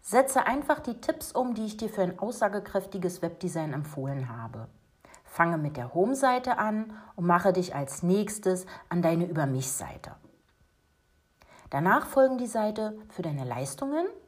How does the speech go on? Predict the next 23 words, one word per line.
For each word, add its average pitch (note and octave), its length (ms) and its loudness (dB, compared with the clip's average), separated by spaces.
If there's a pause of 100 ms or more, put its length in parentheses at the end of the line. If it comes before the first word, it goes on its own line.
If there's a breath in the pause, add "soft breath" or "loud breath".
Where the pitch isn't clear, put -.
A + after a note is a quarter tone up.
(300 soft breath)
Kontaktformular, F3 1400 0
Impressum D3 720 -4 (160 loud breath)
und B3 200 2
Datenschutz. D3+ 680 0 (840 loud breath)
Somit C4+ 300 6
hast B3 220 0
du B3 40 0
erst - 340 2
einmal F#3 340 0
die D#3+ 100 -6
wichtigsten G3 580 -4
Seiten D#3 380 0
mit C#3 220 -6
den F#3 180 2
Informationen, F3 880 -2 (220 loud breath)
die D#3 80 -2
für C3 160 -6
deinen E3 340 0
Besucher D3+ 520 -4
wichtig - 340 -8
sind. F2+ 400 -14 (1300 loud breath)
Du D3+ 160 -6
wirst D3+ 220 -2